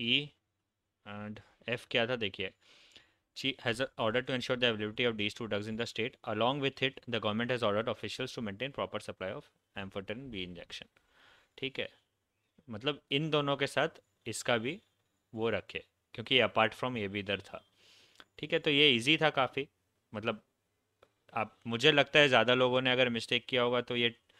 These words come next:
डी सी ए, ए सी डी वाले में मिस्टेक किया होगा, किसी ने अगर पहले ये एक्सपर्ट डॉक्टर्स ले लिया होगा तो। ये रिस्पॉन्सिबिलिटी जो दिया है, देखिए, this team is, वो क्या करने वाले हैं वो था पहले, फिर ये एक्सपर्ट डॉक्टर्स का सजेशन,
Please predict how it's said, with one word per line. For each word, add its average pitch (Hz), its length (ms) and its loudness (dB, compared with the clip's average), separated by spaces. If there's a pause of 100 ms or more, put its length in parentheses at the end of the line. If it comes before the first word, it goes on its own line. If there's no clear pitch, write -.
(320)
डी 110 300 4
सी 131 240 0
ए, 120 420 2
ए 110 140 0
सी 123 200 -2
डी 117 180 0
वाले 117 200 2
में 117 180 -2
मिस्टेक 107 420 -4
किया 107 160 0
होगा, 104 240 -4 (440)
किसी 120 220 -2
ने 120 100 2
अगर 117 220 4
पहले 107 280 2
ये 107 260 2
एक्सपर्ट 107 320 -2
डॉक्टर्स 107 420 -4
ले 101 140 -2
लिया 104 160 0
होगा 98 240 0
तो। 101 200 -14 (680)
ये 143 120 8
रिस्पॉन्सिबिलिटी 147 800 2
जो 156 140 2
दिया 139 240 2
है, 143 60 4
देखिए, 120 320 0
this 110 260 -2 (140)
team 135 240 4
is, 123 100 -4
वो 123 340 -6
क्या 117 180 6
करने 117 300 0
वाले 110 240 0
हैं 117 80 0
वो 107 200 0
था 117 160 2
पहले, 101 300 -4 (520)
फिर 139 160 6
ये 143 140 10
एक्सपर्ट 131 340 2
डॉक्टर्स 123 360 0
का 131 80 0
सजेशन, 107 520 -2